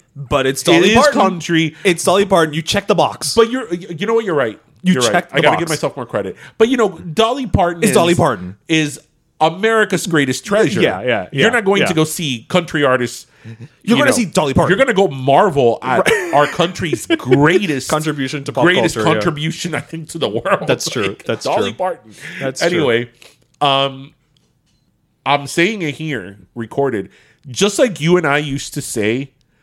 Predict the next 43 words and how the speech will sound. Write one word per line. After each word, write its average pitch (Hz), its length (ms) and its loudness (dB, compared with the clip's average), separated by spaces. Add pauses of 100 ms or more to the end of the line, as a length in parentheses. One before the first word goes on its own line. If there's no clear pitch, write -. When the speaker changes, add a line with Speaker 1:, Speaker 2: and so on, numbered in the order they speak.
(220)
Speaker 2:
that - 240 0
the 113 80 2
world 113 320 2
was 127 180 -2
gonna 117 180 -2
stop - 380 -2
when, 95 220 -8 (200)
uh, 101 200 -6
Celia 120 320 0
Cruz 110 240 -4
died, 101 300 0
Speaker 1:
Right. 98 200 -4 (140)
Speaker 2:
and 98 140 -4
it 95 180 -8
did. 113 380 -6 (1120)
I 156 160 -2
mean, 117 220 -12 (120)
I 139 260 2
hope 160 280 2
Dolly 139 300 0
Parton 123 360 -2
lives 113 240 -2
a 104 140 -6
long, 139 540 2
Speaker 1:
Yes, - 240 -2
yes, 123 100 0
Speaker 2:
long, 135 380 4
Speaker 1:
yes, 113 240 2
Speaker 2:
long, 139 380 6
Speaker 1:
forever. 127 140 6
Knock, 120 200 2 (400)
Speaker 2:
long, 160 120 -8
Speaker 1:
knock, 139 200 4
Speaker 2:
long 139 180 4
Speaker 1:
yeah. 139 80 2
Speaker 2:
life 135 400 2
that 113 140 -2
she - 140 -14
gets 123 240 -2
to - 40 -10
the 120 80 -4
triple 107 300 -6
digits. 87 560 -10